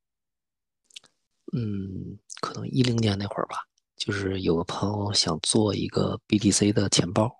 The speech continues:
他们是做那个挖矿的，啊，就是从那会儿接触到的。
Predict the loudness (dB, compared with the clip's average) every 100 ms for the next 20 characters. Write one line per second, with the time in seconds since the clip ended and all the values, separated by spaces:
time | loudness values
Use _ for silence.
0 | _ -2 0 0 0 2 2 2 -2 -4
1 | -4 -6 -8 0 2 2 4 2 0 -12
2 | _ -20 -20 _ _ _ -10 -6 0 2
3 | 4 2 2 0 -2 -4 -2 0 2 0
4 | -4 -6